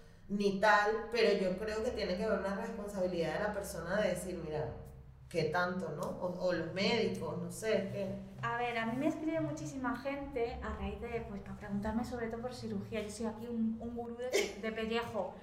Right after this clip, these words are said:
Speaker 1: Claro.
Speaker 2: Sobre todo de pellejo, pero para cirugía bariátrica también. Y sí que es verdad que me escriben muchas chicas, la
Speaker 1: Ujú.
Speaker 2: mayoría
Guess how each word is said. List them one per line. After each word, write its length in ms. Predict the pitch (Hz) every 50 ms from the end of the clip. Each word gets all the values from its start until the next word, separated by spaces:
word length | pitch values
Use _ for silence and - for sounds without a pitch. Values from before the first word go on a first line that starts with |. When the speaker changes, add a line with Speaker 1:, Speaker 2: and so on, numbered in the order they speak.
| - - -
Speaker 1:
Claro. 420 | - 440 - - - - - - 151 262
Speaker 2:
Sobre 140 | 254 - 220
todo 120 | 247 269
de 100 | 311 349
pellejo, 460 | - 254 220 226 220 226 226 220 208 214
pero 180 | 240 247 247 247
para 240 | 254 233 226 226
cirugía 340 | 220 226 226 226 220 226 247
bariátrica 500 | 254 277 269 277 269 269 - - - - -
también. 380 | 226 214 202 202 208 202 196 202 - - - - - - -
Y 80 | - 226
sí 120 | - 262
que 80 | - 349
es 180 | 381 381 -
verdad 280 | 320 311 302 294 294 302
que 80 | 294 247
me 100 | 233 226
escriben 360 | 220 233 254 269 269 277 277
muchas 380 | 269 269 269 262 262 202 202
chicas, 420 | - 151 - - - - 247 254 - - - - - -
la 80 | 185 202
Speaker 1:
Ujú. 100 | 185 190
Speaker 2:
mayoría 500 | 190 196 202 202 220 226 247 240 220